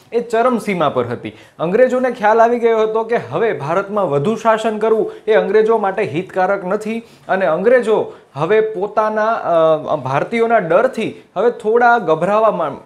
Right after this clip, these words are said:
લાગ્યા હતા. બરાબર? એટલે બ્રિટનની સરકાર જે છે હવે ધીમે ધીમે કરતા ભારતીયોને, અ, શાસન વ્યવસ્થા તરફ વાળવા માંડી હતી અને પોતે હવે જે શાસન જે છે એ ભારતીયોને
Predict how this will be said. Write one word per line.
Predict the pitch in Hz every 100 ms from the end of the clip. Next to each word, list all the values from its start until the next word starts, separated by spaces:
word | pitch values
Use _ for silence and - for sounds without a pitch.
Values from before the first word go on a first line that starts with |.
| _ -
લાગ્યા | 170 180 147
હતા. | 113 104 - - -
બરાબર? | 185 240 254
એટલે | 226 220
બ્રિટનની | 165 170 202 214 214
સરકાર | 190 190 220 208
જે | 202 214
છે | 214 220
હવે | 190 196
ધીમે | 165 165 190
ધીમે | 185 196
કરતા | 175 180 196
ભારતીયોને, | 151 131 143 185 190 196 247 - - - _
અ, | 156 165 170 170 160 - _ _ _ _ _ _ -
શાસન | 170 175 190
વ્યવસ્થા | 190 196 196 190
તરફ | 196 190
વાળવા | 147 147 180
માંડી | 202 208 220
હતી | 226 262 254 - 147
અને | 190 196
પોતે | 190 208 220 226 143 - -
હવે | 160 190 190 185
જે | 160 202
શાસન | - 165 202 247
જે | 208 196
છે | 190 190
એ | 175
ભારતીયોને | 139 139 160 196 196 190 233 220